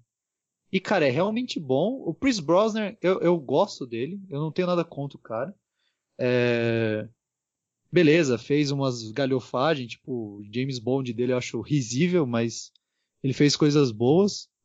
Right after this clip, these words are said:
Mas o, esse filme é muito bom, O Estrangeiro. Quem não assistiu, ele é, ele é recente, assim.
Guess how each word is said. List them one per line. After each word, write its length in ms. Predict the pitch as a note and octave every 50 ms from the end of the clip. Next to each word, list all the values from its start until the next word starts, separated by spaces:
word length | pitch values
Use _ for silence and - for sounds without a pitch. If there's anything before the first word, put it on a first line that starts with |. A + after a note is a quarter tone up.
| _ C#3+
Mas 440 | C#3+ C#3+ D3 D3 C#3+ C#3 C3 C3
o, 360 | D3+ D3+ D3+ D3+ D3+ D3+ C#3+ D3+
esse 280 | D#3+ E3 - - G3
filme 300 | - - F#3+ F#3 F#3 G#3
é 20 | G3
muito 280 | F#3+ G#3 - - A#3+
bom, 200 | G3+ F3+ E3 D#3
O 60 | D3
Estrangeiro. 600 | C#3+ - - - D3+ D3 C#3+ B2+ C3 C3+ C3+ C3+
Quem 180 | C3 - F3 F3
não 100 | F#3 G#3
assistiu, 680 | G3+ - - F#3 E3 - - - - D3 F#3 A#3 A#3+ A3+ _ _ _ _ _ _ _ _ _ _ _ _
ele 220 | - B2+ C3+ C#3+ D3
é, 880 | D3+ D3+ D3+ D3 D3 C#3+ C#3 C#3 C#3 C3 B2 A#2+ A#2 A2+ A2 B2 - - _ _ _ _ _
ele 140 | C#3+ C#3 E3
é 20 |
recente, 680 | D#3+ F3 G#3 F#3 - - - D3+ D#3 F#3+ C4+ - - -
assim. 340 | D3 - - D3+ F3 A3+